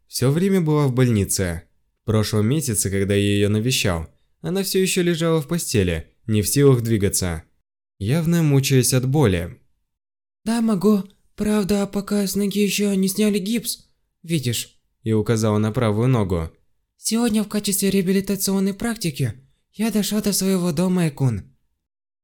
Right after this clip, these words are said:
«А разрешение на выход взяла?» «О, навевающий ностальгию запах Экуна. Привычный запах дома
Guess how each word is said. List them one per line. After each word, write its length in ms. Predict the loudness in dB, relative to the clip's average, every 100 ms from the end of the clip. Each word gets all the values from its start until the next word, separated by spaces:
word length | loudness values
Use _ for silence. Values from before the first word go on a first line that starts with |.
| -4
«А 100 | 0
разрешение 600 | 0 0 -2 0 2 4
на 140 | 4
выход 360 | 4 0 0 -2
взяла?» 420 | 0 0 0 -2 -8 _ _ _ _ _ _ _ _ _ -4
«О, 200 | 0 2
навевающий 680 | 2 2 0 0 0 0
ностальгию 580 | -2 0 -2 0 0 0
запах 400 | 0 -2 -2 -2
Экуна. 640 | -4 -2 0 0 0 -2 -8 _ _
Привычный 500 | -2 2 2 2 0
запах 320 | 0 0 0 0
дома 440 | 0 2 0 -2